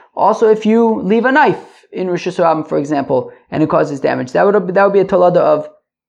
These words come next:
bor. Hey Chidami, wh-, what's the context of this? Ida afkarinu, if you made it hefker,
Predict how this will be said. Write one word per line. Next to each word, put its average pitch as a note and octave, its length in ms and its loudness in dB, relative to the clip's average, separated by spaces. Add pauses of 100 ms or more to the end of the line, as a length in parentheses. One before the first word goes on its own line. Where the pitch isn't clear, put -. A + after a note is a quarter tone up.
(120)
bor. C3 500 -2 (180)
Hey D3+ 140 -2
Chidami, C3+ 380 -2
wh-, B2+ 440 -2
what's D#3+ 220 0
the - 60 -8
context - 520 -4 (100)
of C#3 200 -4
this? D#3+ 200 0 (520)
Ida A3 220 2
afkarinu, D#3 680 0
if G#3 100 -2
you A#3+ 80 -2
made G#3+ 140 2
it D3 100 -2
hefker, D#3+ 500 -2